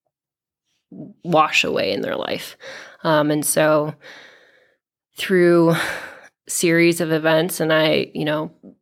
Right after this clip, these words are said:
whether folks that are listening are, have a strong faith or not, I do believe that, um, that God did bring me here specifically to V O A. Um, I think I get to use all of the skills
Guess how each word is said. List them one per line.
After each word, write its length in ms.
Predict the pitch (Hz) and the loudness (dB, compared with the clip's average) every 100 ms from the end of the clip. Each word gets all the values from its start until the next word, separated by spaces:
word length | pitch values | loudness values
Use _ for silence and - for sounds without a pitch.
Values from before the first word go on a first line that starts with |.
| _ | _
whether 540 | - 175 160 160 156 156 _ | -2 0 2 2 0 -4 _
folks 260 | - 156 156 | -4 -4 0
that 100 | 165 | 0
are 100 | 156 | 2
listening 460 | 156 165 - 160 160 | 2 0 -2 -4 -2
are, 260 | 160 160 - - - - | -2 -4 -8 -20 -18 -4
have 180 | 175 | -2
a 60 | 160 | 0
strong 340 | 156 160 156 | 0 2 2
faith 320 | 156 160 156 151 | 0 0 0 -2
or 120 | 147 | -2
not, 340 | 147 143 165 | 2 2 2
I 100 | 151 | -2
do 220 | 151 151 | -2 0
believe 540 | 143 151 147 147 151 - | 0 0 2 0 -2 -4
that, 420 | 147 143 135 127 - | 0 0 0 -4 -8
um, 460 | 139 139 143 147 _ _ _ _ | -6 -4 -6 -8 _ _ _ _
that 180 | 175 156 | -2 -2
God 280 | 156 151 160 | 0 -4 -2
did 200 | 156 - | -4 -2
bring 180 | 156 - | -6 -4
me 160 | 139 - 190 | -6 -8 -16
here 400 | - 196 175 151 | -6 0 2 2
specifically 760 | 151 - 165 165 165 165 - 160 | 0 -2 0 -2 -2 -4 0 0
to 120 | 156 | 0
V 240 | 160 156 156 | -2 0 0
O 140 | 156 | 0
A. 340 | 156 156 175 - - - - - | 0 2 0 -2 -16 -16 -16 -6
Um, 480 | 165 151 139 160 - _ _ _ _ _ _ _ | 0 2 0 -4 -12 _ _ _ _ _ _ _
I 80 | 170 | -4
think 420 | 165 156 143 - - _ _ _ _ _ _ - | 0 -2 -2 -12 -18 _ _ _ _ _ _ -6
I 80 | 170 | -2
get 220 | 165 175 | 0 0
to 260 | - 156 156 _ _ _ _ _ _ _ _ _ _ - | 0 0 -2 _ _ _ _ _ _ _ _ _ _ -4
use 500 | 180 190 180 160 - | 2 4 4 0 0
all 340 | 165 160 160 | 2 4 2
of 160 | 160 - | -2 -6
the 80 | |
skills 720 | 160 - - 160 151 151 160 | -6 -2 0 2 2 0 -4